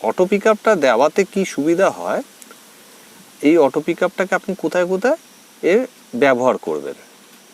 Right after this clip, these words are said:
এটা সাধারণত কোনো ভিড় রাস্তা, কনজাস্টেড রাস্তা, যেখানে একটা চালক ঘাবড়ে যেতে পারে, সেই জায়গাটায়, ঘাবড়ানোর জায়গাটায়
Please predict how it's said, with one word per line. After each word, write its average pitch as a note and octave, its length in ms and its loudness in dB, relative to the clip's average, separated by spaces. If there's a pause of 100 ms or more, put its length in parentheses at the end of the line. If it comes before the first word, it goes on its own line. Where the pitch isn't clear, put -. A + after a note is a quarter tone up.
এটা E3 400 2
সাধারণত E3 480 0 (760)
কোনো F3 280 0
ভিড় D#3+ 340 0
রাস্তা, B2+ 500 2
কনজাস্টেড A#2 760 -2
রাস্তা, A2 600 -2 (920)
যেখানে F#3+ 600 0 (200)
একটা F3+ 500 0 (320)
চালক D3 380 4 (440)
ঘাবড়ে D3+ 400 0
যেতে C#3+ 260 2
পারে, E2 260 -4 (680)
সেই G#3+ 420 2
জায়গাটায়, D3+ 640 2
ঘাবড়ানোর F3 600 0
জায়গাটায় D#3 540 2